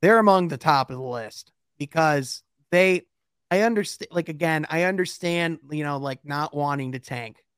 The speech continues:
and not want, and wanting to be competitive and the, and the pride of, of consistently putting out the best roster you can each and every year.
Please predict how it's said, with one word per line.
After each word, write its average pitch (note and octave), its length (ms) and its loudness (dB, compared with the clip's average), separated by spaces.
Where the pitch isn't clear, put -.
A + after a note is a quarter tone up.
and D3 140 -4
not E3 300 0
want, D3+ 340 0
and D3+ 160 -4
wanting F3 360 0
to D#3 40 -4
be D#3+ 160 -6
competitive C3 720 -8
and C#3+ 160 -4
the, C3+ 160 -6
and E3 120 0
the D3+ 60 -2
pride F3 560 2
of, D3+ 320 -6
of D3+ 180 -2
consistently E3+ 680 -6
putting E3 320 -2
out D3+ 220 -2
the D3 60 -14
best D3+ 340 -2
roster D3 440 0
you C3+ 140 -6
can B2+ 320 -6
each B2 220 -8
and B2 100 -6
every A#2+ 220 -8
year. A2+ 280 -10